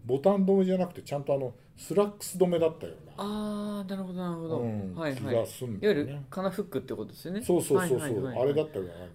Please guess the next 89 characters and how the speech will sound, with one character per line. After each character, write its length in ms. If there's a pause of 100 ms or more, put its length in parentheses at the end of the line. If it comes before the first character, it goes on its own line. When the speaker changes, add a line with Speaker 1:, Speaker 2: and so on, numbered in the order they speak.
(120)
Speaker 2:
は 60
は 160
は。 40
Speaker 1:
ち 200
ょ 20
っ 80
と 80
な 140
ん 60
か 120
ち 80
ょ 40
っ 40
と 100
違 220 (120)
っ 40 (120)
た 80
よ 200
う 60
な 60
Speaker 2:
は 200
い 160
は 120
い。 100
Speaker 1:
気 180
が 120
す 120
る 120
ん 60
で 60
す 60
け 80
ど、 120
Speaker 2:
う 80
ん。 100
Speaker 1:
ま 100
あ、 100 (320)
四 200
一 160
カ 120
ー 80
キ 260
履 180
い 40
た 320 (200)
人 240
で、 320 (160)
Speaker 2:
う 40
ん。 180
Speaker 1:
一 200
番 160
有 160
名 160
な 120
の 180
は、 120
Speaker 2:
う 60
ん。 160 (580)
Speaker 1:
マ 120
ッ 100
カ 120
ー 20
サ 140
ー 20
で 80
し 60
ょ。 40
Speaker 2:
あ、 20
ま 140
あ 40
そ 180
う 40
で 100
す 140
ね。 60
Speaker 1:
マ 40
ッ 40
カ 60
ー 40
サ 80
ー 60
の 80
写 140
真。 120
Speaker 2:
も 60
う 40
す 220
ぐ 140
に 220